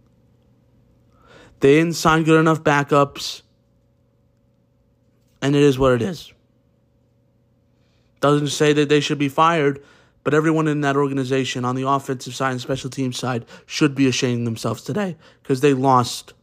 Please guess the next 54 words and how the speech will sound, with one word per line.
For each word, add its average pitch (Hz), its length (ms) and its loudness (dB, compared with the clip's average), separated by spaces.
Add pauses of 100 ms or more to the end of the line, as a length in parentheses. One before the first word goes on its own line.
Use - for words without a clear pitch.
the - 100 -2
game. 151 380 -2 (1040)
This 160 160 2
is 165 80 2
a 170 80 4
mid 170 180 6
edition 160 300 2
of 143 60 2
the 143 60 -2
podcast. 180 640 2
If 135 100 -8
you 143 80 0
like 147 180 2
what 143 100 -4
you're 139 80 -2
hearing, 156 220 0
subscribe. 147 760 -2 (600)
Uh, 131 300 2 (140)
there'll 156 300 4
be 170 100 0
more 180 200 0
podcasts 160 440 0
coming 151 200 -2
out 135 100 0
now, 135 380 0
now 131 300 -2
that 127 180 -10
the, 127 200 -2
uh, 120 160 0
World 135 300 -2
Series 139 300 -2
is 120 80 -8
wrapping 131 280 -4
up. 151 260 -2 (240)
If 123 140 -8
you 139 60 -2
like 147 180 2
what 135 140 -6
you're 131 80 -6
seeing, 156 320 -2
you 135 80 -4
can 135 120 -12
follow 139 220 -2
me 131 120 -4
on 123 120 -4
Twitter 135 240 -2
at 131 200 -2
two 143 120 -6
one 135 140 -6
five 127 300 -4
Ben 123 160 -8
Taylor, 147 320 0
Benny 135 340 -6
Taylor. 143 460 0